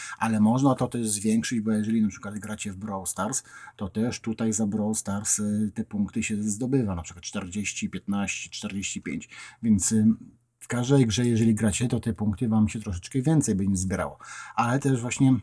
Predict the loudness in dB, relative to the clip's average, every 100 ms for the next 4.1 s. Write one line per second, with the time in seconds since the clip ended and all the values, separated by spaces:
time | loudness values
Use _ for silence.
0 | 2 2 4 2 -4 0 0 0 2 2
1 | 0 -4 -6 -2 -2 0 0 0 -2 -4
2 | -6 -10 -2 -2 0 -2 -4 -4 -4 -4
3 | -6 -8 -8 -4 -2 -2 -2 -4 -2 -2